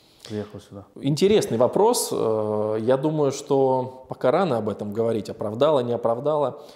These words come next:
Speaker 2: Скажу так, пока мне все нравится.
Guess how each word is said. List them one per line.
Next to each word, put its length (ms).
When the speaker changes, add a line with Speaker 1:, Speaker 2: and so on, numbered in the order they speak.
Speaker 2:
Скажу 320
так, 360
пока 260
мне 220
все 200
нравится. 460